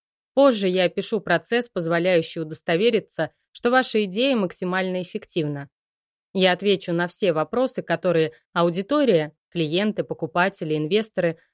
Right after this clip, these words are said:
обычно задаёт, стремясь понять идею, причём задаёт как намеренно, так и не задумываясь о своей цели. Как пользоваться этой аудиокнигой? Самое серьёзное препятствие, мешающее побудить вашу аудиторию действовать,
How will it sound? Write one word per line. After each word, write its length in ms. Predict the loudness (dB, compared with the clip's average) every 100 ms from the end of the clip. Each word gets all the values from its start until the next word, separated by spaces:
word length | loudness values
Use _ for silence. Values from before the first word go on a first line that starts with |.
| _
обычно 480 | -4 -2 -2 -2 -2
задаёт, 560 | -2 -2 0 2 0 -2
стремясь 460 | -6 -4 -2 -2
понять 400 | -2 -2 0 -4 -6
идею, 540 | -8 -2 0 0 -4 _ _
причём 340 | -6 -2 2 2
задаёт 480 | 0 0 2 0 0
как 220 | -4 -2
намеренно, 720 | -2 0 2 2 0 -2 -6 _ _ _
так 240 | 0 2
и 60 | 2
не 120 | 2
задумываясь 800 | 0 0 0 0 0 0 0 -4
о 100 | -10
своей 360 | -4 -2 -2 -4
цели. 480 | -2 -2 -2 -6 -14 _ _ _ _ _ _ _ _ _ _ _ _ _
Как 320 | 0 0 0 2
пользоваться 640 | 2 2 0 -2 -2 -4
этой 380 | -2 -2 0 -2
аудиокнигой? 960 | 0 0 0 -2 -4 -2 -4 -2 -6 -10 _ _ _ _ _ _
Самое 420 | -4 0 2 2
серьёзное 680 | 0 0 0 2 2 2 -2
препятствие, 720 | -2 -2 0 0 -2 -2 0
мешающее 640 | 2 0 0 0 0 -2 -4
побудить 520 | -4 -4 -2 -4 -2
вашу 300 | -2 -2 -2
аудиторию 640 | -2 -2 -4 -2 0 0
действовать, 760 | -2 -2 -2 -4 -4 -4 -6 -10